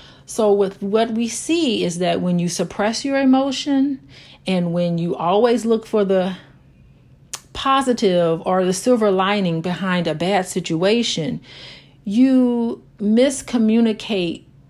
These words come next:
how you feel to your partner. So it's important to have, for intimate relationships, that you are able to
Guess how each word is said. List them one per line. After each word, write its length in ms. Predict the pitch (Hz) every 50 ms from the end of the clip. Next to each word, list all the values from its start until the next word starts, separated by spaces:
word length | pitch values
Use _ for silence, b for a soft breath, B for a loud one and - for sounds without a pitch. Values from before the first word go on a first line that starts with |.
| _ - -
how 320 | - - - 226 240 233 226
you 220 | 226 208 214 202
feel 460 | - - - 254 254 220 180 165 160
to 180 | 170 - - 202
your 160 | 185 185 180
partner. 540 | 185 - - 247 240 220 196 180 - - - - - _ _ _ - B B B B B B B
So 440 | B - - 254 226 214 208 202 202
it's 240 | 202 226 220 - 240
important 640 | 214 208 208 - - 240 240 240 247 226 214 214 -
to 120 | 220 208
have, 640 | 190 - - 214 208 202 185 - 160 160 170 - -
for 140 | 202 190 175
intimate 480 | - - 220 226 - 240 208 185 170
relationships, 880 | 175 175 180 208 262 269 262 - 220 180 - - 170 165 160 160 - - - B B B B B
that 160 | 180 180 180
you 420 | 175 175 190 214 247 277 285 -
are 520 | 359 220 214 214 190 170 165 170 160 170 - B B B B B B
able 380 | 202 214 220 226 202 214 208 202
to 240 | 202 - 196 185